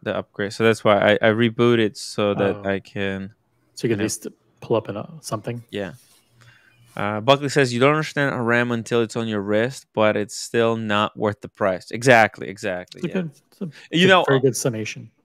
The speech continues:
Speaker 1: I, the first time I've ever seen R M in my life, it was from a, uh, um, wri-, wrist finder.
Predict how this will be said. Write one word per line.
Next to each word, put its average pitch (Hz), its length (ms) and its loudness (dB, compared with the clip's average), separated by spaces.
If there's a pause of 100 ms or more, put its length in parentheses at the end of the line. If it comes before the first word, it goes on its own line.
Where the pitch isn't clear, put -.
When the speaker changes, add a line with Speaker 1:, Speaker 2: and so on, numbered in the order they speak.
(200)
Speaker 1:
I, 143 320 2 (100)
the 131 60 -6
first 160 340 0
time 156 180 0
I've 123 200 -6
ever 127 160 -4
seen 127 280 -6
R 113 280 -2
M 117 100 -2
in 113 100 -6
my 101 140 -6
life, 107 480 0 (100)
it 117 160 -4
was 113 300 -4
from 110 540 -2
a, 107 440 -6
uh, 101 380 -4 (580)
um, 98 440 -6 (880)
wri-, 131 180 2 (560)
wrist 131 300 2
finder. 165 480 2